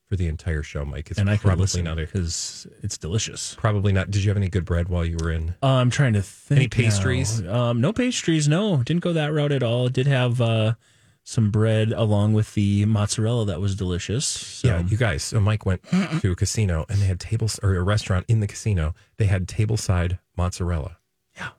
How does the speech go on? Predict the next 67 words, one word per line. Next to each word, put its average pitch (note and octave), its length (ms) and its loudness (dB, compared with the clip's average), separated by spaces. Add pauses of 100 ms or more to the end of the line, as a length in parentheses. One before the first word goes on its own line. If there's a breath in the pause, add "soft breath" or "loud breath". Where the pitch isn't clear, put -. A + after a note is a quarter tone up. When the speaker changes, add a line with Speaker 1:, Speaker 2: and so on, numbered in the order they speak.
(100)
Speaker 1:
What? C3 640 -2 (800 loud breath)
And C#3+ 120 4
you D3+ 80 2
said E3+ 200 2
they D3 100 2
served C#3 380 -2
it A#2+ 100 -2 (100)
with A2 360 0
not G#2+ 180 0
just - 160 -4
bread, G2+ 260 0
but, G2 140 -4
like, F#2 160 -2
a F2+ 60 -2
charcuterie G#2 640 0 (100)
Speaker 2:
Yep, - 0 -
Speaker 1:
experience? A#2+ 440 2
Speaker 2:
yep. D#3 240 -2
They A#2+ 80 2
had A2+ 120 0
a A2+ 40 2
whole A2+ 180 0
experience A2 460 -2
there. G#2 260 0
So G2 260 0
a G2+ 40 0 (160)
bunch A2+ 280 0
of G#2 60 -4
different G#2+ 240 0
types G#2 240 -2
Speaker 1:
Have G#2+ 80 4
Speaker 2:
of, G#2 60 6
Speaker 1:
you - 60 2
ever - 80 2
Speaker 2:
uh, - 80 2
little A#2+ 100 4
Speaker 1:
made G2+ 200 4
your C3+ 100 0
Speaker 2:
meats. C#3+ 240 0
Speaker 1:
own - 160 -12
cheese D3+ 380 -6
before? D3+ 560 -4
Speaker 2:
I've G3+ 220 2
never. C#3+ 180 6
Speaker 1:
That's, A#3+ 140 4
like, G#3+ 80 2
a - 20 0
new D#3+ 200 4
Speaker 2:
No. - 80 2
Speaker 1:
thing. C#3 140 2
Like, - 160 0
I C3 120 0
see E3+ 220 -2
people C#3+ 260 -4
Speaker 2:
I A#2+ 60 -2
didn't A#2 100 2
Speaker 1:
doing A2+ 120 2
Speaker 2:
know A2 40 4
Speaker 1:
this - 80 2
Speaker 2:
that B2 100 0
Speaker 1:
all G#2+ 100 2
Speaker 2:
at A#2 40 0
Speaker 1:
over G#2+ 100 0
Speaker 2:
all. G2 60 0
Speaker 1:
the G2 120 0
internet. G#2+ 280 0
Speaker 2:
Okay. D#3+ 300 0